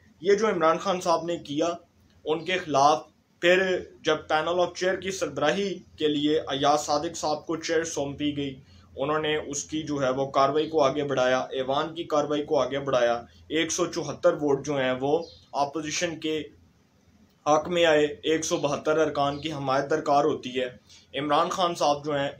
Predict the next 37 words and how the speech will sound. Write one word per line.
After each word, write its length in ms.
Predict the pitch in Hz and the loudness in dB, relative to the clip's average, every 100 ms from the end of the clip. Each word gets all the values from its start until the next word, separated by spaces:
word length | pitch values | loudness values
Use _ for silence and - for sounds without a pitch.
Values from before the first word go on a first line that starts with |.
| 156 | -2
एक 160 | 160 | -2
सौ 180 | 156 170 | -2 -4
चौहत्तर 400 | 160 165 135 156 151 | -4 -4 -4 -4 -2
वोटों 320 | 135 127 139 | -2 -2 -4
से 200 | 135 160 160 | -2 -4 -2
वो 200 | 143 151 | -2 -2
वज़ीर 280 | 131 127 135 | -2 0 4
आज़म 260 | 135 147 139 | 4 2 0
पाकिस्तान 580 | 123 120 139 - 143 147 | -2 0 -4 -2 -2 -2
की 100 | 170 | -6
कुर्सी 380 | 165 143 143 160 | -6 -8 -6 -6
से 320 | 156 170 196 - - - - _ | -2 -2 -2 -6 -20 -20 -20 _
हाथ 180 | 160 151 | 6 6
धो 160 | 139 135 | 6 0
बैठे, 340 | 113 101 - 107 - | -2 -6 -8 -16 -4
वो 160 | 151 175 | 4 4
अपने 220 | 170 180 185 | 4 -6 -4
ओहदे 260 | 185 185 185 | -2 0 0
से 120 | 185 180 | -2 0
हाथ 200 | 151 135 | 0 0
धो 180 | 156 151 | 2 2
बैठे। 360 | 135 131 156 | 2 0 -2
वो 160 | 156 160 160 | -2 -4 -2
पहले 220 | 175 190 190 | -2 0 2
वज़ीर 280 | 175 156 | 2 2
आज़म 260 | 151 156 151 | 2 2 0
बन 200 | 135 127 | 0 0
गए 80 | 143 151 | -2 -2
पाकिस्तान 560 | 127 123 143 151 139 143 | -2 -2 -6 -4 -4 -4
के 140 | 156 | -8
जो 120 | 147 160 | -4 -4
अदम 340 | - 143 156 | -4 -4 -4
एतमाद 420 | 147 139 135 131 - | -4 -2 -2 -2 -4
के 100 | 151 | -4
ज़रिए 320 | 127 127 147 | -4 -2 -2
फारग 360 | 143 117 110 110 | 0 0 -2 -8
हुए, 220 | 98 | -14